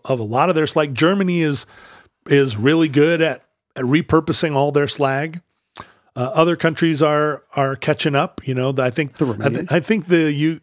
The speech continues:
Speaker 1: uh, Ukrainians were throwing their slag away, uh, until recently, and maybe in rebuilding Ukraine a-, after the end of the war, uh, they'll take some of that slag and, and put it into bricks.
Speaker 2: You don't want a slag gap.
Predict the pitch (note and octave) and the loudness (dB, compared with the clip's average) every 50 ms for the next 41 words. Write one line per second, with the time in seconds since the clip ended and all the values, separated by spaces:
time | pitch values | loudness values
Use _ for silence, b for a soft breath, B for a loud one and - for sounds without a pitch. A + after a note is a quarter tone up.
0 | - - C#3+ C3+ C3+ C3+ C#3 C3+ - E3 D#3 D#3+ E3 E3 E3 E3 C#3+ C#3 D3 D3 | -6 -4 -2 -2 -2 -4 -4 -2 0 0 0 0 0 -2 -2 -2 -2 0 0 0
1 | D3 C#3+ - D#3+ E3 E3 D#3+ D3+ D3+ D3+ C#3 - D#3 D3 D3 D3 C3+ C3+ C3 C3+ | 0 -2 0 2 2 2 2 2 0 -2 0 0 0 2 2 2 2 0 0 0
2 | D#3 F3 F3 _ b b b b b b b b b b b b - A2+ B2 B2 | -2 -4 -6 _ b b b b b b b b b b b b -8 -6 -6 -4
3 | B2+ B2+ C3 B2+ - - D3 C3 C3 C#3 C3+ - D#3+ C3+ C#3 D3+ D#3 C#3+ B2 A#2+ | -4 -4 -4 -4 0 2 2 2 2 0 -2 -2 -4 -2 -2 -2 -2 -2 -4 -2
4 | B2 B2+ C#3 C#3+ F3 E3+ F#3 F3+ E3+ D#3+ E3 D#3 D3+ D#3+ E3 D#3 C3 D#3+ E3 E3+ | 0 0 0 2 0 0 0 2 0 0 2 2 0 0 0 2 4 4 4 4
5 | E3+ E3+ E3+ E3+ D#3+ D#3 D3 - - - E3 E3+ F3+ F3+ F3 D#3+ D3+ D#3+ - - | 2 -2 -2 -2 -2 -2 -4 -4 -2 0 0 0 0 0 0 -2 -2 -4 -4 -4
6 | C#3+ C#3+ C3+ - D3+ C3+ C#3 C#3+ D3 D3+ D3 C#3+ C#3+ C#3 C#3+ D3 D#3 E3+ F#3 F#3 | -6 -4 -4 -4 -4 -2 -2 -2 0 0 0 0 0 0 0 0 0 -2 -2 -6
7 | _ _ _ _ _ _ _ _ _ _ _ _ - - - B2 A#2+ A#2+ A#2+ A#2 | _ _ _ _ _ _ _ _ _ _ _ _ -20 -14 -12 -10 -10 -10 -10 -10
8 | A#2 A2+ C3+ C3 B2+ B2+ B2+ C3+ C3+ - - - D3+ - - E3+ D3+ D3 C#3+ D#3 | -8 -4 -2 -2 -2 -2 -4 -6 -8 -6 -4 -4 -2 0 0 0 0 2 0 0
9 | C#3 - - - - D3 C#3+ D3 D3+ D3+ E3 F3 D#3+ D3 C#3+ C#3 C#3 C3+ C3+ C#3+ | -2 -4 -8 -8 -4 0 2 2 2 2 0 -2 -2 -2 -2 -2 -2 -6 -8 -10
10 | _ _ _ _ _ _ _ - - - B2+ B2+ B2+ A#2+ A#2 - _ _ - - | _ _ _ _ _ _ _ -14 -6 -6 -4 -4 -4 -8 -10 -16 _ _ -2 0
11 | E3 D#3+ D3+ E3+ F#3 F#3 E3 A3 A#3 - - - - - - E3 E3+ G3 G#3 G3+ | 0 0 0 -2 -2 -4 -4 -6 -10 -10 -10 -12 -12 -6 0 0 2 2 2 0
12 | F3+ D#3 - - D#3 C#3 B2 G#2+ G#2+ B2 B2+ A2+ E2+ - | 0 -2 0 2 2 2 2 0 -2 -2 -2 -2 -4 -8